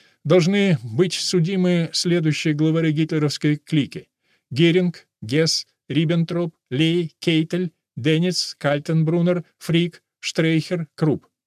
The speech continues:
«Имеются разногласия о том, где должен состояться процесс, в Нюрнберге или в Берлине», заметил при этом Молотов. Советское правительство предпочло бы Берлин, но оно готово согласиться на любое из этих мест.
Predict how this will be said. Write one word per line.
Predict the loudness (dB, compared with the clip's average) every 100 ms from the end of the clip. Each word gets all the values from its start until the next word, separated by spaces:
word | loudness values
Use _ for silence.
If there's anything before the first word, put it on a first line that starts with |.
| _ _ _ _ _ _ _ _ _ -4
«Имеются | 0 0 2 0
разногласия | 2 0 0 0 2 2 0 -2 -4
о | -4
том, | -2 0 -2 -6
где | -8 -2 0 0
должен | 0 0 0 0
состояться | 0 -2 -2 -2 -2 -4
процесс, | -2 -4 -2 -4 -6 -8
в | -2
Нюрнберге | 2 4 2 2 0 0 -4
или | -2 0 0
в | -2
Берлине», | -2 -2 -2 -4 -6 -12 _
заметил | -8 -6 -6 -10
при | -8 -10
этом | -8 -8
Молотов. | -8 -10 -12 -18 -20 _ _ _ _ _ -10
Советское | -2 -2 0 0 0
правительство | 2 2 0 -4 -4
предпочло | -6 -4 -4 0 0
бы | 0
Берлин, | 0 -2 -2 -2 -4
но | -6
оно | -4 -2 -2
готово | -2 -2 -2
согласиться | -2 -2 -4 -2 -4 -4 -4
на | -4
любое | -4 -2 -2 -2
из | -6
этих | -10 -12
мест. | -12 -10 -12